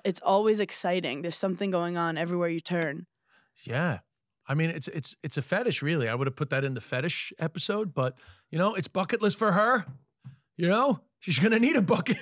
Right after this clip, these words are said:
Speaker 2: <laughs> You're gonna need a bucket with that many dicks. But, uh,
Speaker 1: That's funny. That was
Speaker 2: <laughs>
Speaker 1: funny.
Speaker 2: Thank you.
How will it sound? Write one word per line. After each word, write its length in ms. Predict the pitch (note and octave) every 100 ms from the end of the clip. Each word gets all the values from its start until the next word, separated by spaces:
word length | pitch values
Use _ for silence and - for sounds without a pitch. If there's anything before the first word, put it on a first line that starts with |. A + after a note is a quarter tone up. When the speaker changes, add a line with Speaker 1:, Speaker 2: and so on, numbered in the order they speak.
| - - -
Speaker 2:
<laughs> 100 | -
You're 200 | D#4 C4+
gonna 240 | A#3+ -
need 180 | - G3
a 60 | C4+
bucket 320 | D4+ C#4+ B3
with 100 | C4
that 160 | A3+
many 180 | G#3+ A#3
dicks. 440 | D3+ A3+ - - - - - - -
But, 200 | F#3+ F#3
uh, 140 | F3+ E3+
Speaker 1:
That's 160 | D#3+
funny. 400 | - F3+ F#3 F#3 - _ _ _ -
That 120 | G#3+
was 120 | G#3+
Speaker 2:
<laughs> 100 | B3
Speaker 1:
funny. 220 | G3 F#3 F#3 -
Speaker 2:
Thank 240 | A#3 A#3+
you. 240 | G#3+ C3